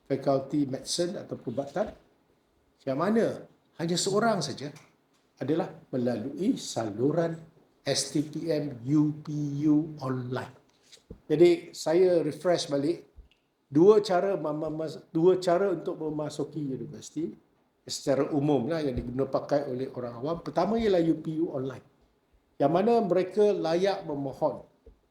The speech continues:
dan sekiranya mereka memenuhi syarat, mereka boleh terus mohon dan yang dikenakan adalah yuran bersubsidi.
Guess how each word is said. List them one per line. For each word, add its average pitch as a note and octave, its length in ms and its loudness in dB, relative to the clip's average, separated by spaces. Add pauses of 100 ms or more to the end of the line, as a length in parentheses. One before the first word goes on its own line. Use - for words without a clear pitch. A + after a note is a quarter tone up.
(200)
dan E3 160 4
sekiranya G3 720 2
mereka E3 400 -2
memenuhi D#3 480 -2
syarat, D#3 640 -2
mereka D3+ 240 -4
boleh D3 320 -2
terus - 320 -6
mohon E3+ 480 -2 (480)
dan C#3 320 2 (560)
yang D3+ 160 0
dikenakan E3+ 720 2
adalah C#3+ 320 -6
yuran E3+ 560 2
bersubsidi. B2 640 -6